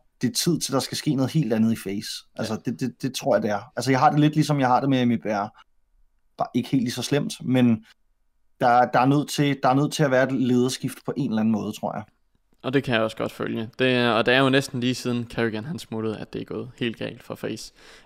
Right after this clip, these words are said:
Speaker 2: Øhm, der er flere, der siger, at Coldzera, han skal, han skal væk nu. Han har prøvet det, men han har ikke, øh, ligesom, igen, sin storhedstid. Det er de her brasilianere, de, <laughs> de,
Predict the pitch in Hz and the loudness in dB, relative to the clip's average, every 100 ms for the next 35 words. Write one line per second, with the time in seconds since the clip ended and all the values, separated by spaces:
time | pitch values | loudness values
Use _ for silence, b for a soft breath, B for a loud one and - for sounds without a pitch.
0 | _ 117 110 107 123 120 120 117 117 113 | _ -2 -2 0 2 4 2 0 -2 2
1 | 143 127 117 - 127 113 - 113 113 131 | 4 4 0 0 0 0 -4 -6 -2 2
2 | 127 120 117 117 - 117 117 110 110 - | 4 2 0 -6 -4 -6 -6 -8 -10 -10
3 | 104 101 104 - 113 B B B - 120 | -10 -12 -14 -14 -16 B B B -4 0
4 | 135 131 123 - 156 143 113 113 110 113 | 2 2 2 4 6 6 4 0 -2 -4
5 | 113 113 117 117 113 131 135 - 117 117 | -4 -6 -6 -4 -4 -2 -4 -2 -2 0
6 | 113 113 110 87 117 123 120 110 143 147 | -2 -2 -4 -6 -8 -6 -6 -8 -4 -2
7 | 147 131 - 131 - 135 131 135 B B | -2 -8 -8 -8 -4 -4 -2 -4 B B
8 | 190 208 233 214 139 - 117 156 127 131 | -4 0 0 0 -4 -4 0 0 0 -6
9 | 135 B B B 143 208 | -8 B B B 4 6